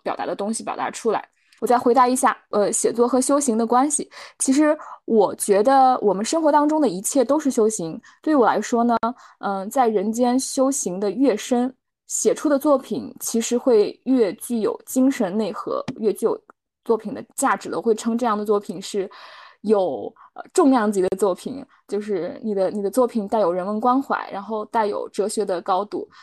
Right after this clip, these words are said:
带有历史的广度和深度。我喜欢这样的作品，但是这样的作品其实不，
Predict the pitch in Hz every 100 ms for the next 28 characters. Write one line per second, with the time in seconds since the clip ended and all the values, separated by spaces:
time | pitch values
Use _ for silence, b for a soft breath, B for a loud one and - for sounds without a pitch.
0 | b - 208 196 107 - 233 - 185 190
1 | 202 233 180 196 202 233 220 214 - _
2 | _ - 226 - 202 208 233 240 247 254
3 | 208 240 285 254 269 254 175 - 226 -